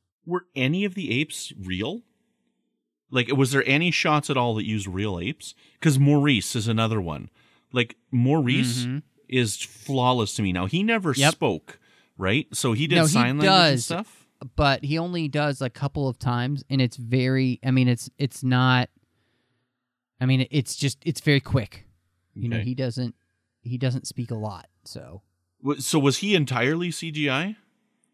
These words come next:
Speaker 2: Uh, as far as I know, he is.
Speaker 1: Holy
Speaker 2: I mean,
Speaker 1: smokes,
Speaker 2: I
Speaker 1: that's
Speaker 2: don't, I don't
Speaker 1: crazy.
Speaker 2: think any of the characters are not. So yeah, I just, I'm absolutely, I'm right there with you. Maurice is another character when he's sitting next to,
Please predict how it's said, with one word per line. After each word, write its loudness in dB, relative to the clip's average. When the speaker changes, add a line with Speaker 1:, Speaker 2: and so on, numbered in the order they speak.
Speaker 2:
Uh, -12
as -2
far 2
as 0
I 2
know, 0
he 0
is. 0
Speaker 1:
Holy 0
Speaker 2:
I 2
mean, 4
Speaker 1:
smokes, 2
Speaker 2:
I 4
Speaker 1:
that's 4
Speaker 2:
don't, 0
I -2
don't 2
Speaker 1:
crazy. -6
Speaker 2:
think -2
any 0
of 0
the 0
characters -4
are 0
not. 0
So -6
yeah, -4
I -6
just, -4
I'm 6
absolutely, 2
I'm 4
right 8
there 4
with 4
you. 2
Maurice 0
is 0
another 2
character -2
when 2
he's 0
sitting 0
next -2
to, 2